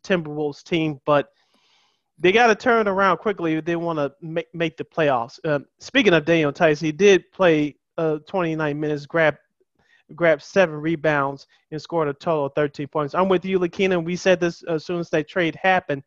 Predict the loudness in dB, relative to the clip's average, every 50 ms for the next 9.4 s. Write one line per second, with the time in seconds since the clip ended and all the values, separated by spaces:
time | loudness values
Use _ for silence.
0 | _ _ _ _ _ _ _ _ _ 0 2 4 4 4 4 2 2 2 0 -2
1 | _ _ _ _ _ _ _ _ _ _ 0 2 2 4 2 0 -2 -2 -2 -2
2 | 0 0 0 0 0 -2 -4 -2 -2 -4 -6 -6 -4 -4 -4 -4 -4 -8 -12 -16
3 | -8 -2 0 0 0 0 0 -2 -2 -2 -2 -2 -2 -2 -4 -4 0 0 0 0
4 | 0 -4 -8 -8 -4 -2 -2 -2 -2 -4 -6 -10 -12 -8 -6 -6 -6 -6 -8 _
5 | _ -20 -20 _ _ -4 -2 -2 0 -2 0 2 2 2 2 0 0 _ 0 0
6 | 2 2 2 0 0 -2 -2 -2 -2 -4 -4 -2 -2 -2 -2 -2 -4 -6 -8 -8
7 | -6 -6 -6 -4 -4 -6 -8 -8 -8 -6 -6 -6 -8 -10 -12 -8 -6 -4 -4 -4
8 | -6 -8 -8 -10 -10 -8 -8 -10 -6 -2 0 0 0 0 0 -2 -2 -2 -4 -8
9 | -8 -4 -2 -2 -2 -2 -4